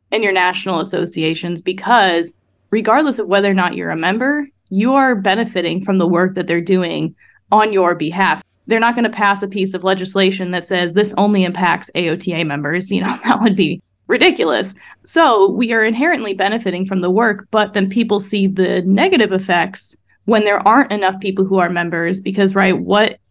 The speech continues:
associations are able to do is a direct reflection of how much money they have,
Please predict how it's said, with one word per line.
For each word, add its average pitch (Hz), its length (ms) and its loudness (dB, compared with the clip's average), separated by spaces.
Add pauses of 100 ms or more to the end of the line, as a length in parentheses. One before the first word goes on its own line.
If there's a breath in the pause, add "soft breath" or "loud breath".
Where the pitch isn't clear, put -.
associations 190 640 0
are 175 120 -2
able 185 260 -2
to 185 140 -4
do 190 500 0
is 190 100 -4
a 190 80 2
direct 190 380 0
reflection 190 560 -2
of 185 100 -2
how 190 200 2
much 185 280 2
money 190 300 0
they 233 160 2
have, 226 460 2